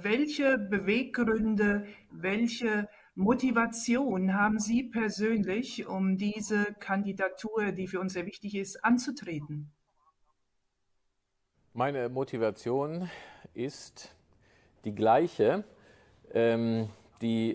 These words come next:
Speaker 2: äh, nein, ich glaube, da, da ist die Kamera, ist die gleiche, die ich beim letzten Mal auch hatte, als ich kandidiert habe. Und sie ist jetzt leider durch die Bundestagswahl nur noch sichtbarer geworden.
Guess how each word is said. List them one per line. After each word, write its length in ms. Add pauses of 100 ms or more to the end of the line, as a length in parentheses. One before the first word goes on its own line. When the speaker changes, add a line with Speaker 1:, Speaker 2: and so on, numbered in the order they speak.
Speaker 2:
äh, 300
nein, 160
ich 80
glaube, 180
da, 240
da 220
ist 160
die 40
Kamera, 240 (280)
ist 180
die 60
gleiche, 400
die 60
ich 100
beim 120
letzten 280
Mal 100
auch 220
hatte, 260 (480)
als 160
ich 100
kandidiert 520
habe. 260
Und 140
sie 100
ist 140
jetzt 240
leider 400 (180)
durch 260
die 80
Bundestagswahl 600
nur 100
noch 140
sichtbarer 480
geworden. 440